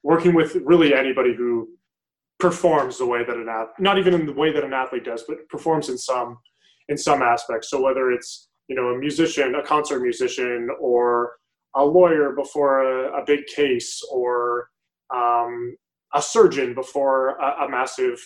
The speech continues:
operation, anything like that is kind of what, what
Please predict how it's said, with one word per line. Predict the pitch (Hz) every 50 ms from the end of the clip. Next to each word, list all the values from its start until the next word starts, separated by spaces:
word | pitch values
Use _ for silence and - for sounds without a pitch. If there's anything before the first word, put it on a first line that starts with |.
| -
operation, | - 139 127 - 127 127 131 127 123 - 127 120 123 -
anything | 165 160 170 170 180 165 156
like | 135 131 131 -
that | 127 120 120 120 - - - - - _ -
is | 131 127 -
kind | - - 127 127 120 127
of | 123 123
what, | - 123 127 123 120 120 - - - _ -
what | 127 123 123 117 117